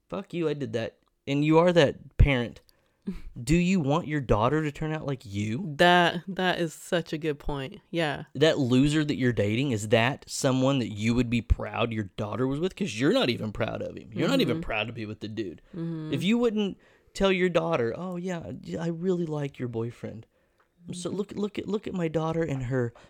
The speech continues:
Speaker 1: her handsome, got his shit together boyfriend right here." Then why are you wasting your time?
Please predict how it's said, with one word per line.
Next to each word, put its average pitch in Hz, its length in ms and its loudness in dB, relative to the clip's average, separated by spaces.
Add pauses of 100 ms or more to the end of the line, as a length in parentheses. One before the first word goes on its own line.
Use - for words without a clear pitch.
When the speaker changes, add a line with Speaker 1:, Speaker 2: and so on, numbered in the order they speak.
Speaker 1:
her 143 140 -4
handsome, 156 540 -4
got 156 220 -4
his 131 100 -2
shit - 300 -4
together 147 340 -2
boyfriend 127 520 -4
right 120 180 -4
here." 123 280 -6 (1120)
Then 190 200 6
why 294 180 2
are 311 40 -2
you 277 180 -2
wasting 285 320 -6
your 320 140 -6
time? - 320 -14